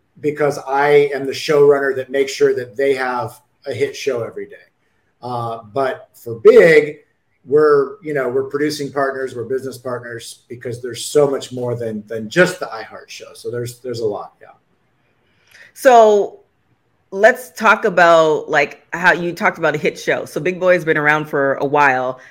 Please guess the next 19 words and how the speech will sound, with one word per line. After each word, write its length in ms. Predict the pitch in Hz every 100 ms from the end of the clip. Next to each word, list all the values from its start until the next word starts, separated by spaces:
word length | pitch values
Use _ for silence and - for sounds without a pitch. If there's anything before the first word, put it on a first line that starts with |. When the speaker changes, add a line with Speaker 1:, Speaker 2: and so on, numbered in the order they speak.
| _ 147
Speaker 2:
Um, 460 | 147 143 139 139
you 60 | 156
Speaker 1:
Yeah. 60 |
Speaker 2:
know, 100 | 143
for 140 | 139 147
folks 260 | 170 160 165
who 40 |
don't 220 | 143 131
know 120 | 139
them, 140 | 131 131
you 80 | 120
gotta 220 | 131 127
been 180 | 123 131
living 220 | 127 127
under 160 | 123
a 60 | 123
rock. 360 | 135 135 - _ _ -
Like, 180 | 165 160
what, 560 | 190 226 240 - _